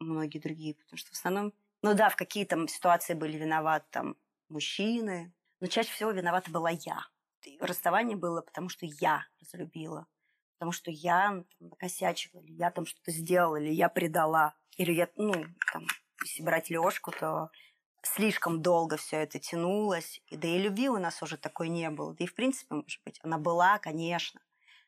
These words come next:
но какая она была? Ну, это такая любовь, я вот не хочу, чтобы мои дети так любили. Я не хочу, чтобы была вот такие вот эмоции дурацкие, глупые.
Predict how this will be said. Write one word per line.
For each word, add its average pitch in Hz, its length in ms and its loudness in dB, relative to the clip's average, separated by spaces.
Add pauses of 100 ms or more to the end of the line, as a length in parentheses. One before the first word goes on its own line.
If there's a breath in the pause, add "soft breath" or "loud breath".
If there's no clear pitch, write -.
(160 soft breath)
но 160 80 -4
какая 196 480 6
она 147 120 -4
была? 143 380 -2 (440)
Ну, 170 140 -2
это 156 360 6
такая 185 260 2
любовь, 190 380 0
я 175 120 6
вот 185 120 -2
не 196 80 -2
хочу, 185 280 0
чтобы 170 240 -4
мои 160 140 0
дети 147 280 -2
так - 200 -10
любили. 143 460 -6 (320)
Я 156 80 -10
не 151 80 -6
хочу, 151 260 -10
чтобы 185 220 -6
была 170 200 0
вот 156 160 -6
такие 156 320 -8
вот 151 160 -10
эмоции 156 460 -2
дурацкие, 147 840 0 (380 loud breath)
глупые. 151 880 -2